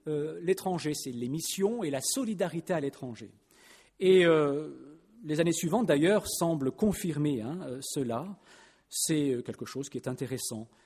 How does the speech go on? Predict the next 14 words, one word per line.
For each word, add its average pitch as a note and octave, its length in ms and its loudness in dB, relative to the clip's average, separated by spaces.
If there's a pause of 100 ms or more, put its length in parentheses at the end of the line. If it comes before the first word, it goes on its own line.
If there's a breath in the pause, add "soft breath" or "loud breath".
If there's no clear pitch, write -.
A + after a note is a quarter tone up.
(140)
et A#2 80 -10
assez A2+ 220 -6
remarquable. A#2 640 -10 (1160)
Alors, F#3+ 180 4
on D3+ 80 4
parle F3+ 240 0
ici, A3+ 420 0 (680 soft breath)
euh, B2+ 260 -6
déjà F#3 400 0
de D3 160 0
fonds A3 420 0 (520)
d'évangélisation, C#3 1300 -4 (480 soft breath)
de C3+ 260 -6
fonds, G#3 580 0